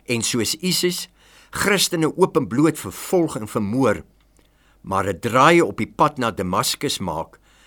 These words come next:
dan word Paulus 'n sendeling vir die, hierdie God van omgee, vergifnis en liefde. Liewe luisteraar,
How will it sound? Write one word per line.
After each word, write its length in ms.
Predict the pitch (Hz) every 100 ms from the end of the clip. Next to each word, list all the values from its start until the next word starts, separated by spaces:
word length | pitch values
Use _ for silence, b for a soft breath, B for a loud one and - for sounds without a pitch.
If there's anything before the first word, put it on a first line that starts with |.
| b b
dan 160 | - 87
word 260 | 98 98
Paulus 400 | - 151 135 131 95
'n 40 |
sendeling 680 | - - 160 151 117 110 95
vir 180 | - 98
die, 240 | 92 95
hierdie 240 | 127 147 147
God 380 | - 98 - b b b b
van 300 | - 95 107
omgee, 680 | 156 151 139 - 90 - - _
vergifnis 880 | - - - - 160 - 101 76 - -
en 140 | 98
liefde. 480 | 90 104 - - - _ _ _ _ _ _ _ - -
Liewe 200 | 117 127 147
luisteraar, 480 | 131 - 139 127